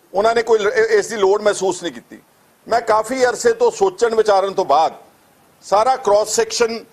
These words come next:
ਆਪਣੇ ਸਮਾਜ ਵਿੱਚ, ਆਪਣੇ ਇਲਾਕੇ ਤੋਂ ਲੈ ਕੇ ਪੰਜਾਬ ਦੇ ਚੰਗੇ ਚੰਗੇ ਬੰਦਿਆਂ ਨਾਲ, ਵਿਦਵਾਨਾਂ ਨਾਲ, ਬੁੱਧੀਜੀਵੀਆਂ ਨਾਲ, ਪੜ੍ਹਿਆ ਲਿਖਿਆ ਨਾਲ ਸਲਾਹ ਕਰਨ ਤੋਂ ਬਾਅਦ ਇਹ ਬਿੱਲ ਪੇਸ਼ ਕਰ ਰਿਹਾ।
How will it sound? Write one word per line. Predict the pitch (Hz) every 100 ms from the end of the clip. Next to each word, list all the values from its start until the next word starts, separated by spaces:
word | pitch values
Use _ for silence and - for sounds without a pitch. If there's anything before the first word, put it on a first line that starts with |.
| _ _
ਆਪਣੇ | 185 190 220 220
ਸਮਾਜ | - 185 180 202 196
ਵਿੱਚ, | 208 208
ਆਪਣੇ | 208 190 220
ਇਲਾਕੇ | 214 180 175 214
ਤੋਂ | 214
ਲੈ | 202
ਕੇ | 202
ਪੰਜਾਬ | 208 208 175 175 185
ਦੇ | 214
ਚੰਗੇ | 214 233 254
ਚੰਗੇ | 233 214
ਬੰਦਿਆਂ | 220 190 190 190
ਨਾਲ, | 196
ਵਿਦਵਾਨਾਂ | 185 175 165 185 196
ਨਾਲ, | 190 190 190 - _ _ _
ਬੁੱਧੀਜੀਵੀਆਂ | 147 220 269 196 214 202 208
ਨਾਲ, | 208
ਪੜ੍ਹਿਆ | 196 220 247
ਲਿਖਿਆ | 226 185 202
ਨਾਲ | 196 143 123 _ _ _ _ -
ਸਲਾਹ | - 208 262
ਕਰਨ | 285 247 233
ਤੋਂ | 220
ਬਾਅਦ | 202 202 -
ਇਹ | 202
ਬਿੱਲ | 170 170 175
ਪੇਸ਼ | 185 190 -
ਕਰ | 147
ਰਿਹਾ। | 131 175